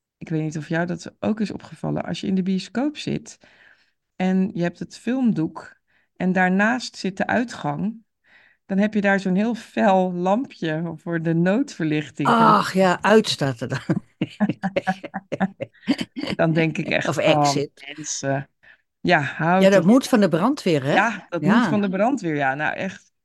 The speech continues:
Speaker 1: verschrikkelijk.
Speaker 2: Ja,
Speaker 1: Ik,
Speaker 2: ja, ja, dat,
Speaker 1: eh,
Speaker 2: dat moet dan ook echt helemaal donker zijn. Wil je het echt in de bioscoop kijken, dan moet je ook echt ook niet de hoofden van mensen zien of zo.
Speaker 1: Nee,
Speaker 2: Hè?
Speaker 1: precies, precies. Dat maakt het juist zo, zo, zo geweldig. Of dan zorg je dat de,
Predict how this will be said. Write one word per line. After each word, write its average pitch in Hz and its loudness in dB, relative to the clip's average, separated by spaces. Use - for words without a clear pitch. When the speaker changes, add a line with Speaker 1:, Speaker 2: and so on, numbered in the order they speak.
Speaker 1:
verschrikkelijk. 190 -8
Speaker 2:
Ja, 196 0
Speaker 1:
Ik, - -
Speaker 2:
ja, 185 -2
ja, 165 4
dat, 160 2
Speaker 1:
eh, 190 -6
Speaker 2:
dat 190 -2
moet 233 0
dan 262 0
ook 247 -2
echt 247 -8
helemaal 247 -4
donker 220 -4
zijn. 135 -4
Wil 147 -4
je 151 -2
het 151 -8
echt 160 -10
in 175 -6
de 165 -4
bioscoop 151 -2
kijken, 196 -2
dan 190 0
moet 185 -2
je 185 -8
ook 175 -14
echt - -6
ook 180 0
niet 180 2
de 180 2
hoofden 156 0
van 170 -4
mensen 165 -4
zien 151 -2
of 117 -4
zo. 113 -4
Speaker 1:
Nee, 330 -2
Speaker 2:
Hè? 330 4
Speaker 1:
precies, - -6
precies. - -4
Dat 220 -6
maakt 165 0
het 170 -6
juist 170 -2
zo, 165 -2
zo, 160 -4
zo 165 -6
geweldig. 196 -2
Of - -8
dan 185 -2
zorg 156 -6
je 160 -8
dat 156 -4
de, 156 -6